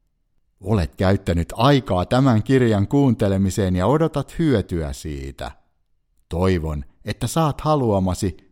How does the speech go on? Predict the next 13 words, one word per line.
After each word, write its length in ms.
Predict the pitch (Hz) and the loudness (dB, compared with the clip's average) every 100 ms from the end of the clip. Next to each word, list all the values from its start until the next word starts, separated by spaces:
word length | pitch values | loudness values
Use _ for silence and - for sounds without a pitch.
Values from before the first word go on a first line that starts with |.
| _ | _
oli 280 | - 175 120 | -2 0 0
se 120 | - | -2
sitten 420 | 85 131 - 117 | -4 -6 -4 0
mitä 320 | 117 139 135 104 | 2 0 -2 -4
tahansa. 760 | 107 87 78 67 67 - 62 - _ _ _ _ _ _ _ _ _ _ _ _ _ _ _ _ _ _ _ _ _ _ _ _ _ - | -2 -2 -2 -6 -8 -10 -12 -12 _ _ _ _ _ _ _ _ _ _ _ _ _ _ _ _ _ _ _ _ _ _ _ _ _ -6
Moni 320 | 95 135 135 | 2 6 6
tietoyhteiskunnan 1160 | - 110 104 101 92 85 - 87 - 95 87 90 | 4 2 2 2 -2 -2 -2 -4 -2 -2 0 2
hypettämistä 800 | 117 117 95 - 95 90 - 95 | 2 2 0 0 -2 -2 -2 0
asioista 560 | 117 - 101 87 - | 0 0 0 -2 -4
tähtää 520 | - 92 80 - 80 80 | -4 -4 -4 -6 -8 -4
pohjimmiltaan 960 | 113 110 101 95 90 85 - 82 85 | 0 0 2 0 0 -2 -4 -4 0
bisneksen 600 | 117 143 139 123 135 123 | 0 0 -2 -2 0 0
kasvattamiseen. 1200 | 123 104 - 82 - 80 76 71 - 73 65 64 | 2 0 -2 -8 -6 -8 -8 -8 -10 -10 -10 -14